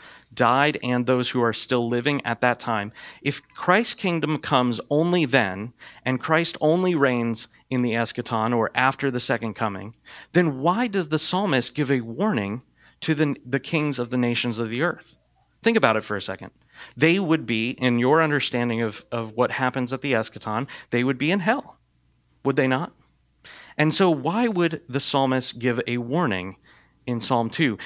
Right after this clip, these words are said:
He says, "Now therefore, O kings, be wise, be warned, O rulers of the earth." Well, if Christ sets up his kingdom only at the second coming, then there's nothing left for them to do. "Serve the Lord with fear, rejoice with trembling,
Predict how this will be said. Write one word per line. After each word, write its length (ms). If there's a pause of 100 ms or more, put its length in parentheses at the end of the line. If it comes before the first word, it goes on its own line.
He 100
says, 260
"Now 160
therefore, 580
O 120
kings, 420
be 140
wise, 400
be 160
warned, 440
O 100
rulers 460
of 80
the 140
earth." 240 (400)
Well, 120
if 140
Christ 460
sets 300
up 120
his 160
kingdom 480
only 600
at 280
the 80
second 380
coming, 420 (300)
then 160
there's 240
nothing 400
left 280
for 160
them 300 (300)
to 100
do. 340 (520)
"Serve 280
the 80
Lord 300
with 160
fear, 320
rejoice 600
with 100
trembling, 500